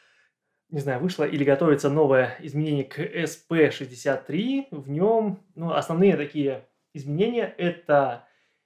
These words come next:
изменен расчет коэффициента фи эн, про которого было огромное количество всего сказано, и теперь там, ну, скажем так, кардинально не поменялось, но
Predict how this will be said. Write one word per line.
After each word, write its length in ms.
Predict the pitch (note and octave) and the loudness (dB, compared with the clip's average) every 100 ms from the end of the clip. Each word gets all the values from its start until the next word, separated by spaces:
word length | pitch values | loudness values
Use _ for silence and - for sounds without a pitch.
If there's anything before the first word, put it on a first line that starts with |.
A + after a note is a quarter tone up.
| _ - | _ -12
изменен 760 | C#3+ C#3 D3 C#3+ D3+ E3 C3 - - | -8 -2 0 0 0 -2 -4 -8 -20
расчет 480 | B2+ - - D#3 | -20 -14 -4 -4
коэффициента 520 | D3+ - - D#3 C#3 C3 | -4 -16 -6 -4 -4 -10
фи 400 | - D#3+ D3+ - | -12 -10 -10 -4
эн, 440 | D3+ C#3 G3 G#3+ - _ _ _ | 0 2 0 -2 -12 _ _ _
про 120 | - | -12
которого 360 | C#3+ D3 D3 C#3+ | -8 -4 0 0
было 360 | C#3 D3 D3 D3 | 0 2 2 2
огромное 840 | - E3+ D#3+ D3+ D3 D3+ D3+ D3 | 0 -2 0 0 -2 -2 -2 -4
количество 600 | D3 D3+ D3 - D3+ D3+ - _ _ _ _ _ | -2 -2 -2 -2 -2 -2 -8 _ _ _ _ _
всего 280 | - F3 E3+ | 0 2 2
сказано, 760 | E3+ G3+ A3 A3 G#3+ G#3 - _ | 4 4 4 2 0 -2 -6 _
и 260 | - F#3 G3 | -6 -4 -4
теперь 380 | E3+ D3 F3+ E3 | -4 -2 -2 0
там, 440 | D3+ D3+ D3+ C3+ - _ _ _ _ _ _ _ _ | 0 2 0 -6 -10 _ _ _ _ _ _ _ _
ну, 180 | D#3 D#3+ | -8 -8
скажем 300 | D3 C#3+ C3+ | -2 -2 0
так, 280 | C#3+ C#3 - _ _ _ _ _ _ _ _ - | 0 0 -4 _ _ _ _ _ _ _ _ -2
кардинально 640 | D#3+ D3+ F#3 F3+ C3+ A#2+ | 0 6 6 8 4 -2
не 280 | A#2+ C#3+ F#3 | -6 4 4
поменялось, 640 | F#3 F3+ G3 A#3 A#3 A#3 | 6 4 4 4 2 0
но 460 | D#3 F3 G3+ G3 | -2 2 4 2